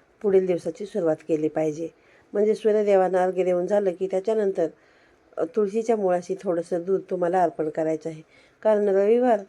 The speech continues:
म्हणजे काय, ज्यांना स्मार्त एकादशी करायची आहे त्यांनी, ज्या, व ज्यांना भागवत एकादशी करायची आहे, जरी दोन्ही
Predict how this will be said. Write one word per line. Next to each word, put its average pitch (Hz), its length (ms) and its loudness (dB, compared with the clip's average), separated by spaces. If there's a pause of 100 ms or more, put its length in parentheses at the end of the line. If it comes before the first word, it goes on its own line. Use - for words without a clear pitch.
(520)
म्हणजे 208 280 0
काय, 180 260 2 (300)
ज्यांना 202 320 2
स्मार्त 214 360 -2
एकादशी 185 420 -2
करायची 180 360 -2
आहे 170 120 0
त्यांनी, 190 300 0 (600)
ज्या, 185 260 2
व 190 320 2
ज्यांना 185 280 0
भागवत 185 400 -4
एकादशी 165 500 -2
करायची 165 460 -2
आहे, 156 120 0
जरी 220 260 0
दोन्ही 196 440 2